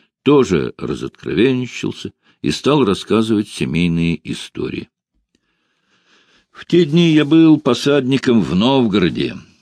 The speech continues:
Святослав посадил Ярополка в Киеве, Олегу дал древлянскую землю, Владимиру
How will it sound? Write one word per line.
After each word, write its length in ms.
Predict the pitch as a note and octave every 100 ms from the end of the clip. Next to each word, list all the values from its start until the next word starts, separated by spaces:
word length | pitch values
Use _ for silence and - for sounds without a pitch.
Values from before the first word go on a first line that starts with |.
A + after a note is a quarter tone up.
| _
Святослав 1000 | - - G#2+ - G#2+ - F2+ A#2 A#2+ - -
посадил 500 | F2 F#2 E2+ A2 F2+
Ярополка 760 | F2+ F#2 F2+ G#2+ A2 F#2+ -
в 120 | D2+ -
Киеве, 560 | B2 C#3 C3 B2+ G#2+ - _
Олегу 420 | - G#2 C#3 B2 F#2+
дал 300 | D#2 F#2+ D#2+
древлянскую 840 | F#2 F#2 G2 C3+ C#3 - B2+ A#2+
землю, 460 | G2+ A#2+ A2+ G#2+
Владимиру 640 | C#2+ D#2+ F#2 A#2+ A#2+ A2+